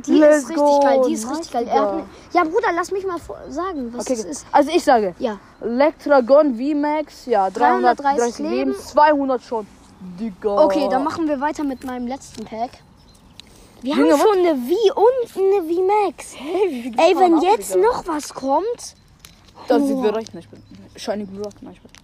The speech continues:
Speaker 1: Am Ende wirklich Shiny
Speaker 2: Oh mein
Speaker 1: Glurak.
Speaker 2: Gott,
Speaker 1: Digga, komm.
Speaker 2: ein Junge, hat sich das gelohnt, Digga.
Speaker 1: Ist so.
Speaker 2: Am Ende nur drei Euro wert. Ist das wirklich auch vielleicht?
Speaker 1: Nee, aber ein bisschen mehr. Ein bisschen mehr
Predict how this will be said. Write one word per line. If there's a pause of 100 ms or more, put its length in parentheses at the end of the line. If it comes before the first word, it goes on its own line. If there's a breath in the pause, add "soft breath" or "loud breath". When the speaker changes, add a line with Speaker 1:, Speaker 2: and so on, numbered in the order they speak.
(320)
Speaker 1:
Am
Ende
wirklich
Shiny
Speaker 2:
Oh
mein
Speaker 1:
Glurak.
Speaker 2:
Gott,
Speaker 1:
Digga,
komm.
Speaker 2:
ein
Junge,
hat
sich
das
gelohnt,
Digga. (160)
Speaker 1:
Ist
so. (220)
Speaker 2:
Am
Ende
nur
drei
Euro
wert. (680)
Ist
das
wirklich
auch
vielleicht?
Speaker 1:
Nee,
aber
ein
bisschen
mehr.
Ein
bisschen
mehr